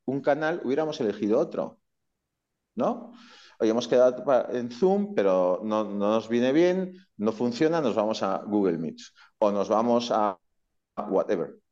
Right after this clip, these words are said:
Ya está, Zoom la ha cagado en ese, con perdón, ha muerto en ese momento. Tienes que estar, y tienes que estar el primero, y tienes que funcionar bien, ¿no?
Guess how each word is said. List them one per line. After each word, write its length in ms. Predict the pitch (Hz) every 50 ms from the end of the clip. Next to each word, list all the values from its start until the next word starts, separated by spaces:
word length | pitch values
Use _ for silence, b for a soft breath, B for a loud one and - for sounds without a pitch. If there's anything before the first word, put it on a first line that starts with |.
| _ _
Ya 180 | - - 131 170
está, 560 | 170 - - - 156 185 - 160 107 - - - -
Zoom 160 | 143 151 170
la 120 | 160 160
ha 80 | 165 -
cagado 380 | 135 113 104 120 175 170 139
en 100 | 104 92
ese, 180 | 92 92 - 98 - - _ _
con 120 | - 87
perdón, 260 | 80 95 101 95 82 B B B B B B _ _ _ _ _ _ _ _ _ _ _ _ _ _ _ - - _ _ _ _ _ - -
ha 100 | - 123
muerto 320 | 123 123 175 233 220 165 120
en 80 | 101
ese 160 | 92 - - -
momento. 580 | 87 85 82 85 85 82 - 80 73 - - _ _ _ B B B B B
Tienes 300 | - 123 123 147 131 -
que 120 | - -
estar, 600 | - - - - - - 185 160 - - - - -
y 60 | -
tienes 180 | - 120 131 -
que 80 | - 113
estar 200 | - - 139 147
el 120 | 143 127
primero, 440 | - 92 95 101 104 90 82 73 -
y 60 | -
tienes 180 | 117 127 - -
que 80 | -
funcionar 500 | - - 98 - - 110 113 120 113 101
bien, 380 | 80 85 87 80 73 - - _ -
¿no? 180 | 147 196 202